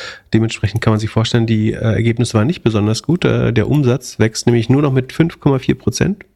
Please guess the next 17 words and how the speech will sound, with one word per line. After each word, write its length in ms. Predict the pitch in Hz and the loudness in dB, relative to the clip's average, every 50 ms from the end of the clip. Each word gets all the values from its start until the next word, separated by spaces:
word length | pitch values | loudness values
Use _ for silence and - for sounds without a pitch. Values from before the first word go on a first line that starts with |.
| _ _ - | _ _ -2
Im 100 | 113 110 | -2 0
Vorquartal 500 | - 147 143 - - 131 - 123 123 127 | 0 0 0 0 0 -2 0 0 0 0
waren's 180 | 123 120 123 - | 0 0 0 -2
noch 120 | 117 107 | -2 -2
acht 140 | 123 127 - | -2 -6 -4
Komma 220 | - - 131 123 - | -2 -2 0 0 0
acht, 180 | - - - - | -2 -4 -2 -2
davor 280 | - - 143 - - 139 | -2 -2 0 0 -2 -2
noch 220 | 135 127 - - - | 0 -2 -4 -6 -10
siebzehn 560 | - 131 131 127 127 135 160 - - 131 123 117 | -12 -10 -6 -2 -2 -2 -2 -2 0 -2 -2 -2
Prozent. 380 | - - - - 151 185 - - _ - | -2 -4 -4 -2 -2 -2 -4 -8 _ -2
Also 180 | 110 107 107 | 0 0 2
verlangsamt 520 | 107 - 110 110 117 127 139 135 127 123 123 | 2 2 0 2 2 0 2 2 0 0 0
sich 140 | 123 117 | 0 0
signifikant. 540 | - 147 139 143 131 131 120 - 127 135 143 | 0 2 2 2 2 0 0 0 -2 -2 0
Sie 160 | - 117 110 | 0 0 2
haben 260 | 110 113 113 113 120 | 2 2 2 0 -2